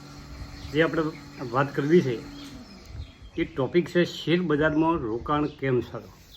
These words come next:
મારા મતે, મારા મતે શેર બજારમાં રોકાણ કેમ ઉત્તમ છે એની વાત કરવી છે. પછી બે ત્રણ કંપનીઓ છે, કોરોમંડળ ઇન્ટરનેશનલ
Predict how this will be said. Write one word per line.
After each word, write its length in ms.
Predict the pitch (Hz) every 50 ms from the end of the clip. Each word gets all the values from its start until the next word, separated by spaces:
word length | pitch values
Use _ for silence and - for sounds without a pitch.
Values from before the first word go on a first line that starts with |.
| - - - - - - - - - - - - - - - - - - - - - - -
મારા 240 | 120 131 143 139 127
મતે, 280 | 113 107 95 - - - - - - - - - - - - - - - - - - - - - - - - - - - - -
મારા 320 | 110 110 120 135 147 180
મતે 480 | 180 185 180 185 190 185 190 190 185 180
શેર 240 | 180 - - 165 160
બજારમાં 400 | 170 160 151 175 170 175 180 170
રોકાણ 320 | 147 143 139 - 175 170
કેમ 280 | - - 180 175 156 135
ઉત્તમ 280 | 131 - 139 123 120
છે 1300 | 110 - - - - - - - - - - - - - - - - - - - - - - - - 143
એની 140 | 139 143
વાત 160 | 131 120 117 101
કરવી 340 | - - 110 101 110 113
છે. 100 | 110 - - - - - - - - - - - - - - - - - - - - - - _ -
પછી 600 | 151 135 - 160 160 165 165 165 165 165 - - - - - - - - - - - - - - - - - - - - - - - - - - - - - - - - - - - - - -
બે 120 | 139 147
ત્રણ 200 | 139 160 165 156
કંપનીઓ 420 | - 151 131 127 156 160 175 165 127
છે, 260 | - 123 123 - - - - - - - - - - - - - - - - - -
કોરોમંડળ 560 | - 143 156 175 185 175 180 180 175 185 180
ઇન્ટરનેશનલ 580 | 170 151 143 - 147 139 131 117 - - -